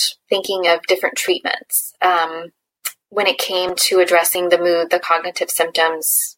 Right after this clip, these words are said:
with your doctor. Oftentimes we, um, encourage our, um, our patients when we're working in the context of M S of exercise. We talk about psychotherapy, medications.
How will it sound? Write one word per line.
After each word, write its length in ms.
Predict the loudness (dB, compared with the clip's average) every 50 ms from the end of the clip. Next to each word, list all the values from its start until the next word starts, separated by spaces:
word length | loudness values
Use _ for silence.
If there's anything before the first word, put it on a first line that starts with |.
| _ _ -6
with 180 | -6 -4 0
your 100 | 0 2
doctor. 520 | 2 2 0 0 -2 -6 -6 -4 -4 -6 -8 _ _ _ _ _ _ _ _ _ _ _ _ _ _ -2
Oftentimes 560 | 0 0 0 -2 -2 0 0 2 2 2 0 0
we, 560 | 2 4 6 6 6 6 6 6 4 0 -2 -2 -2
um, 260 | 0 0 0 0 0
encourage 520 | -2 -4 -4 0 2 4 4 4 4 4 4
our, 400 | 4 4 6 4 4 2 2 0
um, 400 | -2 -2 -4 -6 -8 -14 -16 -20 _ _ _ _ _ -4 -4
our 100 | -2 0
patients 380 | 0 0 0 0 0 -2 -4
when 100 | -4 -2
we're 120 | -2 0 2
working 380 | 0 0 -2 -4 -8 -6 -4
in 100 | -4 -4
the 60 | -4
context 460 | -4 0 0 0 0 -2 -4 -6 -6 -2
of 100 | 2 2
M 120 | 4 4
S 360 | 4 4 4 2 0 0 0
of 180 | -2 -4 -4 -8 -20 -20 _ _ _ _ -4
exercise. 960 | -2 -2 0 -2 -4 -4 -4 -2 2 4 6 6 6 4 4 2 0 -4 -4 -8
We 80 | -10
talk 240 | -10 -8 -8 -6 -6
about 500 | -6 -4 0 2 2 2 2 0 -2 -4
psychotherapy, 1000 | -6 -4 -2 -2 -2 -2 -2 -4 -2 2 4 4 6 4 2 0 -4 -6 -4 -2
medications. 1040 | 0 0 0 0 -2 -2 -2 0 0 2 2 0 2 0 0 0 -2 0 -2 -2